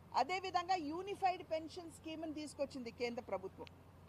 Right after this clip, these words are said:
ఇదేమిటంటే, ఇప్పటి వరకు ఇరవై ఐదు సంవత్సరాలు ఒకవేళ గవర్నమెంట్ ఉద్యోగిగా ఉన్నట్లయితే, వారు రిటైర్ అయిపోయిన తర్వాత వారు లాస్ట్ డ్రా చేసినటువంటి శాలరీ ఏదైతే ఉందో, దానిలో యాభై శాతం వారికి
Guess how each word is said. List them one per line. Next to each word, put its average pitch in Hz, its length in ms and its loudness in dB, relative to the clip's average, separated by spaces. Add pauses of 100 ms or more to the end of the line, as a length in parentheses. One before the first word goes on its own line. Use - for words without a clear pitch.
(520)
ఇదేమిటంటే, 330 580 6
ఇప్పటి 311 220 -4
వరకు 330 300 4
ఇరవై 294 320 6
ఐదు 302 300 4
సంవత్సరాలు 320 720 2 (920)
ఒకవేళ 311 360 8
గవర్నమెంట్ 294 600 6
ఉద్యోగిగా 302 720 4
ఉన్నట్లయితే, 269 720 2 (680)
వారు 311 320 10
రిటైర్ 381 460 6
అయిపోయిన 320 440 2
తర్వాత 262 540 4 (400)
వారు 285 280 10
లాస్ట్ 285 800 4
డ్రా 269 300 8 (140)
చేసినటువంటి 294 680 -4
శాలరీ 269 480 6
ఏదైతే 254 460 4
ఉందో, 226 260 -2
దానిలో 277 380 6
యాభై 285 500 2
శాతం 285 380 0
వారికి 294 340 0